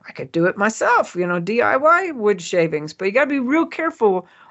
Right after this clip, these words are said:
on what type of wood you use, 'cause there are some that can be toxic, like pine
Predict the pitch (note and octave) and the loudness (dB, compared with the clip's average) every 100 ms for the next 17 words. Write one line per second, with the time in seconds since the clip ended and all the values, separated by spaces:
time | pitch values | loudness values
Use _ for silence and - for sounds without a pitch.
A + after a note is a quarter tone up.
0 | - G3+ G3+ G#3+ - - A3 A#3+ A3 G3+ | -2 -2 2 0 0 -2 0 0 -2 0
1 | G3+ G#3 E3+ F3+ F3 E3+ E3 C3+ - - | 4 4 4 -2 0 4 4 2 -6 -2
2 | F3+ D#3+ E3 D#3+ D#3+ D#3+ - G3+ G#3 F#3 | 0 0 2 2 4 2 0 0 0 -4
3 | F#3 F3 E3 E3+ C#3 - - - D3+ C#3+ | -6 -4 -2 0 0 -2 -14 -4 -4 -4
4 | _ - F#3 D#3 D3+ D#3 | _ 0 0 0 -4 -14